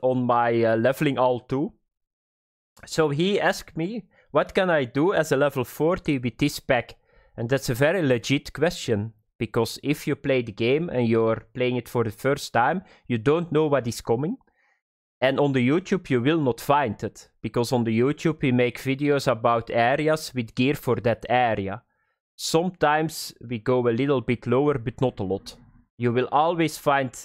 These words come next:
gear for that area. So there is not a lot of information going around how you need to do it. So I'm going to give you guys steps, what I followed, because I answered that guy,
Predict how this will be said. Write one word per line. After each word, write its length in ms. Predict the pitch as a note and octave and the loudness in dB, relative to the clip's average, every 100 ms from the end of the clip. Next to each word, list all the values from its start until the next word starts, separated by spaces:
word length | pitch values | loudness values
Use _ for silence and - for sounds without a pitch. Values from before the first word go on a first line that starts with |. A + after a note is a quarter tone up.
| A#2+ | -10
gear 300 | - B2+ C#3+ | -2 0 0
for 360 | C#3 - A#2+ A#2 | -2 -2 0 0
that 280 | - A2 - | 0 -2 -2
area. 460 | G#2+ G#2 G2+ F#2+ - - - _ | 0 0 -2 -6 -12 -20 -20 _
So 320 | - E3 D#3+ | -2 2 2
there 200 | B2+ D#3+ | 2 0
is 160 | E3 E3 | 0 -2
not 160 | G3 G#3 | -2 0
a 40 | |
lot 160 | F#3 F#3 | 0 0
of 140 | D3 | 0
information 960 | D3+ - B2+ A2+ A#2+ D3 - F3 F3 E3+ _ | -2 -2 -4 0 0 0 0 -2 -2 -12 _
going 340 | C#3 C#3+ D#3 | 0 2 2
around 540 | D3 B2+ C3+ F3+ G#3 - | 2 2 2 0 -4 -4
how 160 | B2 B2 | 0 2
you 100 | B2+ | 2
need 200 | B2 B2 | 0 -2
to 60 | |
do 140 | A2 A#2+ | -4 -2
it. 180 | E3+ - - - | -2 -4 -20 -6
So 200 | - D3 | 0 4
I'm 240 | D3+ F#3+ | 2 2
going 260 | F#3+ F#3+ F#3 | 0 0 -2
to 100 | C3 | -2
give 260 | D3 E3 | -2 -2
you 60 | C#3+ | -4
guys 300 | C3 C#3+ C#3 | 0 0 0
steps, 720 | - - F3+ F3+ - - - _ _ _ | -8 -2 -2 -2 -12 -14 -16 _ _ _
what 200 | B2 A#2 | 0 4
I 220 | C3+ E3 | 2 2
followed, 500 | E3 C#3+ C#3 F#3+ E3+ | -2 0 2 0 -2
because 320 | C#3+ C#3 - | -2 -2 0
I 180 | B2 C3+ | 0 2
answered 540 | A2+ B2 D3+ F3 E3+ | 2 0 0 -4 -2
that 220 | D#3+ C3+ | -4 -4
guy, 360 | A2+ G#2 C3 F#3 | -2 0 0 -2